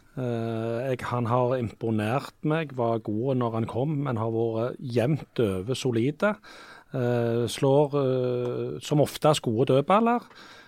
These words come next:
Eh, nest sist på veldig mange mål. Eh, så vi jo også på, på toermålet oppe i, eh, i Tromsø, hvor han legger en ferdigskåret pasning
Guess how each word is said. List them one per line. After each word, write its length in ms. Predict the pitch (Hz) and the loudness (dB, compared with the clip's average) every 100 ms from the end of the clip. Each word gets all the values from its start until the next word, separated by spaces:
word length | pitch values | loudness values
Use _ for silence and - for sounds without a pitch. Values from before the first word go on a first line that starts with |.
| _ | _
Eh, 720 | - 143 131 131 131 131 135 139 | -6 -2 0 0 -2 -4 -6 -4
nest 380 | 135 135 151 - | 2 2 2 2
sist 280 | 147 156 - | 2 2 -2
på 100 | 135 | 0
veldig 380 | 131 104 95 139 | 2 2 2 2
mange 240 | 147 123 131 | 4 4 4
mål. 340 | 131 170 214 - | 4 2 0 -4
Eh, 200 | 139 139 | -2 -2
så 240 | 127 127 143 | 0 0 2
vi 160 | 139 | 2
jo 140 | 131 123 | 4 2
også 160 | 139 | 0
på, 180 | - 127 120 113 | -4 -2 0 -2
på 220 | - 123 123 120 123 120 117 _ | -4 -2 -2 -2 -2 -6 -10 _
toermålet 600 | - 139 147 143 143 127 | 0 4 4 2 2 0
oppe 360 | 107 - - 139 | -2 -6 -6 -4
i, 360 | 156 120 120 | -2 -2 -2
eh, 500 | 117 117 107 113 135 | -2 -4 -6 -6 -6
i 40 | 120 | -2
Tromsø, 440 | 127 101 147 196 - - - - | -2 0 0 0 -2 -16 -20 -14
hvor 140 | - 143 | -2 2
han 100 | 127 | 4
legger 360 | 117 123 143 | 2 2 2
en 80 | 120 | 2
ferdigskåret 640 | - 98 127 - 135 120 113 | 0 0 0 2 2 2 -2
pasning 500 | 82 - 113 117 | -6 -6 -4 -6